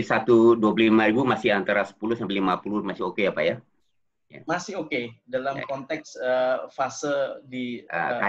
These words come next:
Speaker 1: L A S dan F S ya?
Speaker 2: Ya, betul.
Speaker 1: Ya. Oke, terima kasih Pak Imam. Ya.
Speaker 2: Sama-sama. Mudah-mudahan cukup lengkap, eh, data untuk persiapan I K N nanti, meliputi aspek-aspek yang juga ada di sini.
Speaker 1: Iya.
Speaker 2: Dari
Speaker 1: Iya.
Speaker 2: geomorfologi sampai geohazard. Karena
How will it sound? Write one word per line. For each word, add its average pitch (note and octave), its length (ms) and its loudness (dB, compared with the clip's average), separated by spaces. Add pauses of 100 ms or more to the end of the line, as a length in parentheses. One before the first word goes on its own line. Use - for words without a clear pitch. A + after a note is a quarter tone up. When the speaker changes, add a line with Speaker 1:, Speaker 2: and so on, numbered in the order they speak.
(100)
Speaker 1:
L G2 80 -2
A - 80 0
S F2 160 -4
dan F#2 160 -4
F E2+ 160 -6
S D#2+ 180 -6
ya? C#2+ 160 -8 (480)
Speaker 2:
Ya, C#3 160 -2
betul. A#2+ 320 -6 (540)
Speaker 1:
Ya. - 100 -20 (680)
Oke, G#2+ 240 -6
terima A2+ 180 0
kasih B2 240 -2
Pak A2+ 80 0
Imam. F2+ 240 -2 (300)
Ya. - 100 -20
Speaker 2:
Sama-sama. D3 600 -6
Mudah-mudahan D#3 500 -4
cukup F#3 240 -12
lengkap, E3+ 320 -4 (220)
eh, D3+ 260 2 (160)
data D#3 840 2 (340)
untuk D#3 320 -10
persiapan D3+ 640 -4
I D3+ 80 -8
K - 60 -6 (160)
N E3 80 -2
nanti, C3+ 320 -4
meliputi D3+ 580 -6
aspek-aspek D#3+ 720 -6
yang C3+ 240 -10
juga B2+ 240 -4
ada B2+ 160 -4
di C3 160 -10
sini. D3 320 -2
Speaker 1:
Iya. F#2+ 300 -4
Speaker 2:
Dari - 100 -12
Speaker 1:
Iya. - 160 -20
Speaker 2:
geomorfologi C3+ 800 -4
sampai B2+ 400 -8
geohazard. B2 640 -4
Karena D3 320 -4